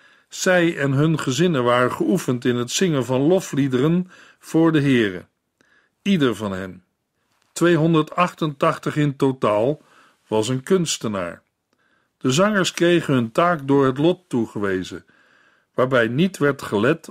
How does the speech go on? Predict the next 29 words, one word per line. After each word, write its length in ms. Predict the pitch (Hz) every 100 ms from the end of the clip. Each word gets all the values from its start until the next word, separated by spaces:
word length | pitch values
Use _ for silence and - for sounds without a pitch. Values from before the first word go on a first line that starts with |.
| -
op 160 | 110
rang 400 | 104 120 139 160 -
of 180 | 147
stand. 560 | - - 104 82 - - _ _ _ _ _ _ _
Het 260 | _ 123 131
aantal 500 | 170 180 170 101 110
is 180 | 135 131
begrijpelijk 760 | 135 127 190 190 127 104 110
in 140 | - 139
het 160 | 131
licht 280 | 123 131 -
van 120 | -
het 180 | 135 139
feit 340 | - 92 101 -
dat 200 | 135 151
er 100 | 135
vierentwintig 760 | - 160 113 101 110 107 147
groepen 360 | - 135 139 165
zangers 400 | 160 190 151 -
zijn. 380 | 139 107 87 80 _ _ _ _ _ _ _ _
Het 220 | - 127
twaalfvoudige 880 | - 185 190 170 - 170 165 139 143
van 240 | 123 135
vierentwintig 960 | 123 - 147 123 113 185 175 127 135 -
levert 460 | 113 127 147 135 127
het 180 | 110 -
getal 480 | 160 - 107 120
tweehonderdachtentachtig 1400 | - 131 113 107 117 135 139 139 175 170 190 170 - 110
op, 200 | 95 -